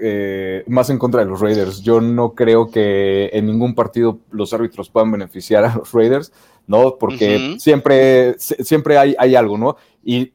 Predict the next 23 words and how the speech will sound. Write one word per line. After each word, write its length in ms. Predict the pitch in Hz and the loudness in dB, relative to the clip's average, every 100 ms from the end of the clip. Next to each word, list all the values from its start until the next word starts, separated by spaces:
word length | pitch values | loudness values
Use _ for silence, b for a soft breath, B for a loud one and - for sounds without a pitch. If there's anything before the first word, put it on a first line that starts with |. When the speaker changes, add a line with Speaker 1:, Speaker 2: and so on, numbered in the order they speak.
| _ | _
Speaker 1:
no 120 | 131 | 0
hay 100 | 139 | 0
que 80 | 151 | -2
irnos 180 | 139 - | -8 -6
tan 140 | 147 | -4
lejos, 380 | 170 156 113 - | -4 -4 -6 -4
eh, 240 | 117 113 123 | -2 -2 -2
no 100 | 131 | -4
me 60 | |
acuerdo 340 | 127 131 131 - | -2 -2 -2 -2
el 180 | 113 101 | -6 -6
último 340 | 120 127 131 117 | -10 -6 -4 -4
partido 300 | 113 131 127 | -6 -4 -6
que 120 | 117 | -6
jugaron 420 | 104 117 117 117 | -4 -2 0 -2
los 120 | 110 | -4
Vaqueros 440 | 104 101 113 113 110 | -6 -4 -2 -2 -2
en 80 | 110 | -4
Oakland, 400 | 117 113 117 117 | -4 -6 -10 -8
creo 160 | 113 | -10
que 80 | 110 | -8
fue... 260 | - 123 127 b b b _ | -2 0 -2 b b b _
Eh, 460 | 110 107 104 101 | 2 4 4 0